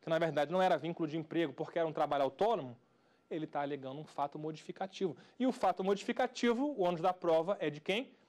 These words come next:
É do reclamado. Artigo três sete três, inciso segundo. Então, esses conceitos, né, que eu acabei de colocar, são os conceitos aí que dizem respeito ao chamado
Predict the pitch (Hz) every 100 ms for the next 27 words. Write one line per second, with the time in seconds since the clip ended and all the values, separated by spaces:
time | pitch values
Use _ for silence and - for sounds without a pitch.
0 | _ - 202 147 156 240 233 160 143 -
1 | _ 147 135 160 156 - 151 151 156 151
2 | 165 143 139 - - _ _ _ 147 -
3 | 160 - 165 123 120 _ _ _ 185 196
4 | 285 285 - 202 - 185 202 - - -
5 | _ 139 156 160 147 143 214 - 180 131
6 | - 165 147 _ _ _ _ _ - 262
7 | 254 - 165 - 180 202 - - - 143
8 | 160 165 160 160 147 - - 175 175 117
9 | 151 135 139 156 170